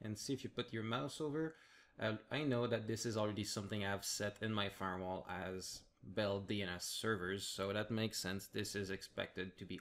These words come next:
open. And of course, we just open D N S. So click Save on this. Next, we need to open N T P.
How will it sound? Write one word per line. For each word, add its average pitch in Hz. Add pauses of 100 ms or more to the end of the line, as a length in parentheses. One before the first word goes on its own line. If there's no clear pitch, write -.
open. - (880)
And 151 (680)
of 208
course, 185
we 156
just 139
open 113 (220)
D 107
N 85
S. - (1600)
So -
click 113
Save 101
on 95
this. 180 (1200)
Next, - (640)
we 123
need 151
to 127
open 123 (180)
N 120
T -
P. -